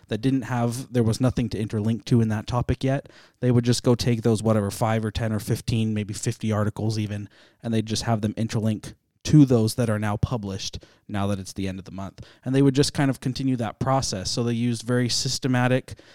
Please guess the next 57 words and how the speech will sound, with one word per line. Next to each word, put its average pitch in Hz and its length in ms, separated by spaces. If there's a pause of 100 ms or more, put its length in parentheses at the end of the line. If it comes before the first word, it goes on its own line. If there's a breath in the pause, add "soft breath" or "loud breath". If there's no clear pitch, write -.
(260 soft breath)
um, 101 600 (180)
topical, 143 600 (380)
uh, 107 140
search - 280
analysis, 113 600 (720 soft breath)
have 123 180
the 107 80
writers 127 320
write 127 220
it, 123 180 (160)
send 139 280
it - 40
to 151 80
the 135 140
editors. 123 500 (200)
Editors 120 360
would 123 120
do 117 280
some 120 180
preliminary 127 560
interlinking, 120 600 (280 soft breath)
and 113 220
then 110 180
at 110 200
the 110 120
end 104 200
of 101 60
the 101 60
month, 101 380
they 110 160
would 95 220
wrap 101 240
it 104 80
all 101 160
up 117 180 (300 loud breath)
so - 140
that 113 100
by 113 120
the 120 80
end 147 120
of 139 40
the 135 60
month, 139 460 (240)
everything 135 400
was 123 120
interlinked, 110 520
and 113 100
then 117 80
you 117 60
didn't 113 180
have 117 160
to - 80
go 113 140
back 107 200
and 113 140
touch - 240
it 120 80